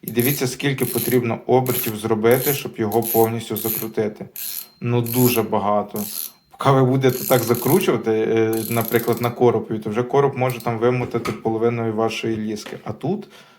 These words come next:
ви собі поставили і все, два оберти, фракціон повністю закручений.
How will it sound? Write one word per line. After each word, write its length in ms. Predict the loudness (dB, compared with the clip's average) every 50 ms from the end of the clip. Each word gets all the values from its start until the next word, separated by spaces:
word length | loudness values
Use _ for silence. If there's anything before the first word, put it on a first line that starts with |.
| _ 0
ви 120 | 2 2
собі 260 | 2 2 -2 -6 -6
поставили 600 | -6 -6 -10 -2 2 4 6 6 6 4 2 0 -2 -4
і 40 | -8
все, 320 | -10 -2 0 2 2 2 0 -6
два 340 | -14 -16 -2 2 4 4 4
оберти, 760 | 4 0 2 4 4 4 4 4 2 0 0 -2 -2 -2 -2 -2 -6 -16 _ _ _ _ _ _
фракціон 560 | -2 -2 -2 -2 0 4 4 4 4 2 0 -4 -6 0
повністю 440 | 2 2 4 4 2 -2 -4 -6
закручений. 680 | -6 -6 -6 -4 -4 -4 -4 -4 -4 -6 -6 -6 -6